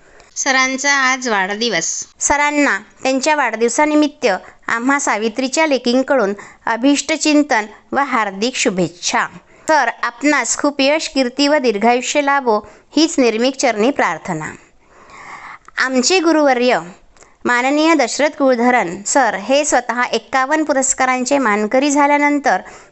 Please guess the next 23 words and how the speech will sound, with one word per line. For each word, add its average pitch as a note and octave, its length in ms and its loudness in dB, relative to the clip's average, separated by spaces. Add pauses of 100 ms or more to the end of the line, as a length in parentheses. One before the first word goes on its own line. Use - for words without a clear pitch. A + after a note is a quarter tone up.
त्यांनी C#4 300 2
समाजात B3 560 0 (320)
विशेष E4 340 0
पुरस्कार B3+ 580 0
देऊन, B3+ 360 0 (240)
समाजात C#4 580 0 (380)
सामाजिक B3+ 680 -2
कार्य A#3+ 260 0
करणाऱ्यांना A#3+ 800 0 (220)
विशेष C#4 480 0 (100)
सन्मानित B3 640 0
करून, B3+ 240 0 (300)
सामाजिक B3 640 -2
कार्य C4+ 260 0
करणाऱ्या A#3 500 0
व्यक्तींना C#4 540 2
प्रोत्साहन C4 680 0
देऊन A#3+ 240 2 (320)
सामाजिक A#3+ 680 -2
कार्यास A3+ 400 0
गती F#3+ 300 -2
दिली. A3+ 280 -4 (580)
त्यात B3+ 140 2